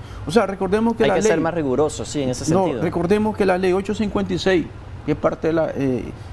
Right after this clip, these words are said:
Speaker 1: que es la, eh, la reforma, la ley cuatro treinta y uno, la ley ocho cincuenta y seis,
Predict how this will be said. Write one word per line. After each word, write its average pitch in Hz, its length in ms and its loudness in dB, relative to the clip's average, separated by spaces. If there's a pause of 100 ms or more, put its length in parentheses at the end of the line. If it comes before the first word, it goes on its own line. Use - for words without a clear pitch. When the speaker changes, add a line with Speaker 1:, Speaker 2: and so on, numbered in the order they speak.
(120)
Speaker 1:
que 143 80 0
es 143 60 4
la, 156 360 2
eh, 147 220 -2
la 160 180 2
reforma, 165 420 -2
la 131 120 -2
ley 151 100 0
cuatro 185 240 -2
treinta 190 200 0
y 202 60 0
uno, 190 380 0
la 120 100 -2
ley 131 140 2
ocho 170 200 0
cincuenta 185 360 -4
y 202 40 -4
seis, 196 260 0